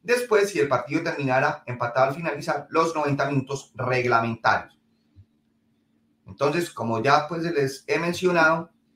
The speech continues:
este torneo no cuenta con octavos de final, sino que de una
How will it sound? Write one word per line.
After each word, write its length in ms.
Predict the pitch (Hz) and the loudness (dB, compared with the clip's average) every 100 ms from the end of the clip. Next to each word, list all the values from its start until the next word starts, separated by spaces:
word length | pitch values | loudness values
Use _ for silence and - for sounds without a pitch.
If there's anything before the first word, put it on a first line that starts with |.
| _ _ | _ _
este 280 | 156 202 208 | -4 2 2
torneo 480 | 180 165 175 180 165 | 2 2 4 4 4
no 180 | 175 | 2
cuenta 480 | 180 170 156 165 160 | 2 -2 0 0 0
con 540 | 156 165 185 - - - | 2 2 2 -4 -20 -8
octavos 440 | - - 139 120 | -6 2 4 4
de 100 | 160 | 2
final, 300 | 170 170 160 | -2 0 -2
sino 260 | - 127 127 | -2 -2 -2
que 160 | 143 151 | -2 -2
de 120 | 156 | 0
una 260 | 156 156 | 0 0